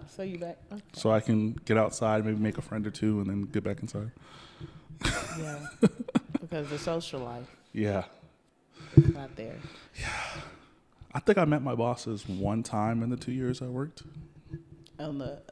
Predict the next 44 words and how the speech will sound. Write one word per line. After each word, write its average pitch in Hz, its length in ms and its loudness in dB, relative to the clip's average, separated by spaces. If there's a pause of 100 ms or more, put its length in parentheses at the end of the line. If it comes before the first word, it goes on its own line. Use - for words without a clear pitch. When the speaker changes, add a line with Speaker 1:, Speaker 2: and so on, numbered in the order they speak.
(240)
Speaker 2:
Mm-hmm. 113 200 2
Speaker 1:
other 160 180 -4
one? 151 160 -10 (1400)
Speaker 2:
Yeah. - 260 -8
Speaker 1:
Yeah. - 140 -12 (1600)
Speaker 2:
Yeah, 131 220 4
but 127 120 4
I'm 175 100 2
happy. 113 420 2
Like, 110 320 4
I, 135 100 8 (600)
like, - 120 -2
I 117 80 6
didn't, 120 540 4
I 135 240 10 (360)
had 131 180 4
a 101 60 6
plan 107 460 2
in 110 120 4
place. 117 360 2
Like, 104 140 0
I 104 60 4
was 101 140 4
like, 95 120 2
"Okay, 104 360 -2 (680)
if - 100 -10
I 120 140 8
really 139 680 6
need 127 320 8
to 127 60 2
stretch - 300 2
this 120 140 0
out 127 40 2
and 117 80 2
I 117 80 6
can't 120 240 4
find 120 180 4
a 113 40 4
job 113 280 4
that's 117 160 2
gonna 107 140 0
pay 110 180 0
me 101 180 2
enough," 95 680 -4